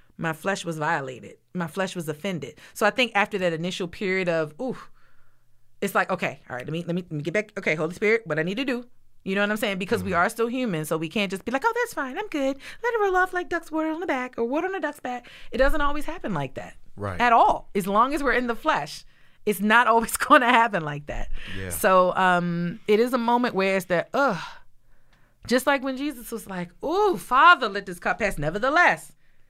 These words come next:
Speaker 1: he had that moment, and nevertheless.
Speaker 2: Nevertheless.
Speaker 1: So he showed that in the flesh, you can experience pain. And that's why I think that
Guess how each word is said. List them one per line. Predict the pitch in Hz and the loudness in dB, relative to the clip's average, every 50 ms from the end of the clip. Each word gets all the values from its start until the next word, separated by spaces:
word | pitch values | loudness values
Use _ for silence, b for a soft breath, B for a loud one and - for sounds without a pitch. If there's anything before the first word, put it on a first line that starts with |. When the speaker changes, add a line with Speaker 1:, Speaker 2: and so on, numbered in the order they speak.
| - - | -20 -18
Speaker 1:
he | - 185 190 | -12 -6 -6
had | 180 185 | -4 -2
that | 208 226 233 | -2 -2 0
moment, | 262 285 294 - - | 2 2 4 2 2
and | 165 151 | 2 0
nevertheless. | 143 135 156 180 214 240 285 339 349 - - - - | 0 0 0 0 0 0 2 0 0 -2 -4 -8 -12
Speaker 2:
Nevertheless. | 101 95 90 98 - 90 95 98 92 87 - - - - - - - | -12 -12 -10 -10 -10 -8 -8 -8 -8 -10 -12 -14 -18 -18 -20 -20 -20
Speaker 1:
So | - - - 233 220 214 208 185 | -14 -4 0 0 0 2 0 -2
he | 180 - - 277 262 | -4 -6 -8 -8 -6
showed | - - - - 262 262 277 262 202 | -6 -4 -4 -4 -4 -4 -4 -4 -4
that | 196 175 - | -2 0 2
in | 196 208 | 2 4
the | 214 - | 2 2
flesh, | - - - 196 185 - - 110 - - - - - - - | 0 -2 -2 -2 -2 -2 -2 -4 -6 -12 -16 -16 -20 -20 -18
you | - 214 285 415 453 | -8 -4 -2 -2 0
can | 453 453 | 0 -2
experience | 427 - - - 277 254 240 233 208 208 - | -2 -4 -4 -4 -2 -2 -2 -4 -6 -8 -10
pain. | - - - 427 508 539 508 392 202 151 127 123 123 b b b b b b b b | -14 -18 -10 -6 -4 -2 -2 -2 -2 -2 -4 -6 -10 b b b b b b b b
And | - 214 254 | -4 -2 -2
that's | 302 302 311 | -2 0 0
why | 330 294 285 269 | 2 2 2 2
I | 277 | 0
think | 269 - 302 294 277 - - | -2 -4 -6 -8 -6 -4 -2
that | 240 220 208 208 | -2 0 0 -2